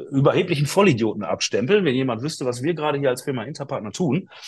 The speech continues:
ähm, und an, und umsetzen und, und an, an Geldern investieren, damit wir in Zukunft einfach da sind und damit man uns wahrnimmt und damit wir auch in Zukunft sagen können, wir sind nun mal die Geilsten, was wir ja gerne sein wollen.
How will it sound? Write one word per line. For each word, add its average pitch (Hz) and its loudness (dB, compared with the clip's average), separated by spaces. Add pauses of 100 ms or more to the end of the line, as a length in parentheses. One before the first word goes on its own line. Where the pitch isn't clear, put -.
(540)
ähm, 120 4
und 123 2
an, 110 -6
und 110 -4
umsetzen 147 0
und, 107 -6
und 98 -8
an, 95 -10
an 90 -10
Geldern 131 4
investieren, 113 -2 (120)
damit 127 2
wir 151 2 (140)
in 104 -6
Zukunft - -8
einfach - -8 (100)
da 156 2
sind 90 -6
und 98 -10
damit 113 -2
man 98 -4
uns 92 -6
wahrnimmt 120 2
und 101 -4
damit 107 -2
wir 107 2 (680)
auch 120 4
in 131 4
Zukunft 165 0
sagen 127 2
können, 160 0
wir 120 -6
sind 117 -6
nun 131 -4
mal 131 2
die 113 -8
Geilsten, 123 0
was - -8
wir 95 -2
ja 92 0
gerne 90 -6
sein 92 0
wollen. 73 -12